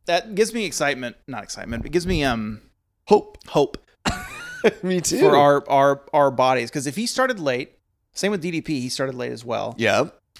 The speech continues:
Speaker 1: Um, obviously, their, their bone structures <laughs> and stuff much
Speaker 2: Yeah,
Speaker 1: larger,
Speaker 2: they're, they're,
Speaker 1: much
Speaker 2: they're,
Speaker 1: larger
Speaker 2: they're,
Speaker 1: than
Speaker 2: they're,
Speaker 1: us,
Speaker 2: they're
Speaker 1: but,
Speaker 2: athletes.
Speaker 1: but, um, the fact that you've said this before, they started late, so they probably don't have the wear and tear on their bodies. Like, the reason C M Punk broke his foot,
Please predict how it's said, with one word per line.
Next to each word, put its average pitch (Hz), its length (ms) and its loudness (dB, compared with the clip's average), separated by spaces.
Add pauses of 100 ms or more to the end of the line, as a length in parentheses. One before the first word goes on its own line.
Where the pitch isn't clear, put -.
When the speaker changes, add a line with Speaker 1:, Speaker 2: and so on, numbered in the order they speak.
(160)
Speaker 1:
Um, 113 340 0
obviously, 147 380 -2
their, 127 260 -6
their 123 140 -10
bone 117 320 -6
structures - 540 -10 (200)
<laughs> - 160 -20
and - 300 -12
stuff - 340 -10
much 123 180 -6
Speaker 2:
Yeah, 113 100 2
Speaker 1:
larger, 113 100 0 (140)
Speaker 2:
they're, - 60 0
they're, - 180 4
Speaker 1:
much 120 100 2
Speaker 2:
they're, 127 100 2
Speaker 1:
larger 147 220 2
Speaker 2:
they're, 139 100 2
Speaker 1:
than 123 100 -4
Speaker 2:
they're, 165 140 6
Speaker 1:
us, 143 100 -4
Speaker 2:
they're 190 100 2
Speaker 1:
but, 147 80 2
Speaker 2:
athletes. 110 640 -2 (160)
Speaker 1:
but, 139 260 4
um, 123 420 0 (920)
the 139 160 -6
fact 143 300 2
that 147 180 -2
you've 151 160 -6
said 143 160 0
this 113 100 -12
before, 123 220 -6
they 120 120 -6
started 131 300 -4
late, 120 320 -4
so - 60 -12
they 120 100 -8
probably 127 240 -4
don't 113 120 -10
have 117 140 -12
the 110 80 -10
wear 110 200 -10
and 107 100 -14
tear 127 240 -12
on 107 100 -12
their 104 100 -12
bodies. 107 760 -8 (500)
Like, 147 280 0
the 147 100 -8
reason 143 240 -4
C 147 160 -6
M 143 80 -6
Punk 143 220 -4
broke 139 180 -2
his 139 140 -6
foot, 180 320 -2